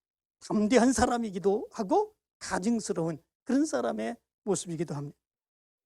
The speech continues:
게다가 사십구 절의 말씀 가운데 보면 이렇게 말합니다. "곧 예수께 나와 랍비여 안녕하시옵니까?" 하고 입을 맞추니, 이렇게 말합니다. 분노를 짰다 그랬죠.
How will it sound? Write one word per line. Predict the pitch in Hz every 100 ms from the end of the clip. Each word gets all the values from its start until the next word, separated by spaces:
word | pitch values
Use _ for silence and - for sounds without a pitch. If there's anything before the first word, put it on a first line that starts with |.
| _ _
게다가 | 170 165 185 440 - _ _ _ _ _
사십구 | - - 175 185 339 - 196
절의 | 247 392
말씀 | 254 - 202
가운데 | 220 185 180
보면 | 160 147 156 190 _ _
이렇게 | 240 - 220
말합니다. | 165 151 185 _ _ _ _ _ - _ _
"곧 | 233 370 -
예수께 | 220 269 403 - - 269
나와 | 240 190 196 226 277 - _ _
랍비여 | 190 196 190 196 180 165 - _
안녕하시옵니까?" | - 208 208 269 269 247 - 269 233 196 180 208
하고 | 165 165 302 349 - _ _
입을 | 202 170 214
맞추니, | 254 156 - 165 120 _ _ _ _ _ _ -
이렇게 | -
말합니다. | 226 151 147 _ _ _ _ _ _ _ _
분노를 | - 254 359 254 233 262 - _ -
짰다 | 269 - 330
그랬죠. | 262 196 - 277